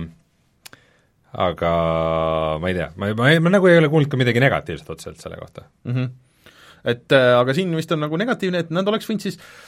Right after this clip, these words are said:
Speaker 2: noh, ma ei tea, te-, kui tõesti ei olnud raha või nad ei tahtnud nagu sinna nii palju panustada, et nad oleks võinud selle minimali teha,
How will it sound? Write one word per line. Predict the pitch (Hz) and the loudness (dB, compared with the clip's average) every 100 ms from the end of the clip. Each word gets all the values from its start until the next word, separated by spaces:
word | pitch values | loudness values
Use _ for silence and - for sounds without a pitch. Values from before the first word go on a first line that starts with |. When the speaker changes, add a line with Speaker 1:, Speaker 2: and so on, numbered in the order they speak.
| - - - _ - | -20 -20 -20 _ -18
Speaker 2:
noh, | - | -14
ma | 107 | -12
ei | 117 | -6
tea, | 117 107 90 92 - | -2 -2 -4 -8 -10
te-, | 143 - - _ | -12 -12 -20 _
kui | - | -4
tõesti | 143 180 165 | 4 4 4
ei | 147 | 6
olnud | 143 165 131 | 8 8 8
raha | 143 131 | 4 4
või | 113 | 2
nad | 113 107 | -2 -4
ei | 107 | 0
tahtnud | 143 139 120 | 0 0 -4
nagu | 110 104 | -4 -4
sinna | 123 | -2
nii | 120 139 | 0 0
palju | 143 131 | 0 0
panustada, | 151 139 113 113 | 0 -2 -2 -2
et | 110 | 0
nad | 123 | 0
oleks | 135 156 | 0 -2
võinud | 151 | -2
selle | 156 151 | -2 0
minimali | 165 196 131 110 107 | 2 2 2 2 2
teha, | 120 | 0